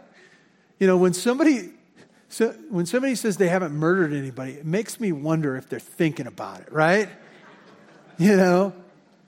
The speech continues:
if that's the big thing that they, they consider themselves a moral person 'cause they haven't killed anybody, it's kind of nerve-wracking, you know what I mean? If you can't point at anything bigger than that.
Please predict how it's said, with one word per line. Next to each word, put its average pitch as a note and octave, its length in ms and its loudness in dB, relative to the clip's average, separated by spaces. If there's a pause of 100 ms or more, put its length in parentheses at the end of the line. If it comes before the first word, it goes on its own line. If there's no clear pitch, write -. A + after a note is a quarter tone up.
(260)
if E3+ 140 2
that's F#3+ 320 2
the B3 120 0
big G3+ 440 2
thing G3+ 360 4
that D#3+ 240 0
they, E3 180 4
they E3 300 2
consider E3 720 2
themselves D#3 800 -2
a D3 60 -6
moral D#3 240 2
person F3 360 0
'cause D#3 140 0
they D#3+ 80 2
haven't D3+ 220 -2
killed G3+ 220 2
anybody, C3+ 500 -2 (720)
it's - 80 -20
kind G3+ 180 -2
of C3 140 -10 (160)
nerve-wracking, C3 640 -4
you E3+ 100 2
know F3 100 4
what F3 100 4
I E3+ 100 2
mean? A#3 240 2
If F3+ 120 -4
you F#3 60 -4
can't F#3 240 0
point F#3+ 220 0
at F#3+ 40 2
anything F#3 400 2
bigger E3+ 240 0
than D3 140 -4
that. G#3 320 -4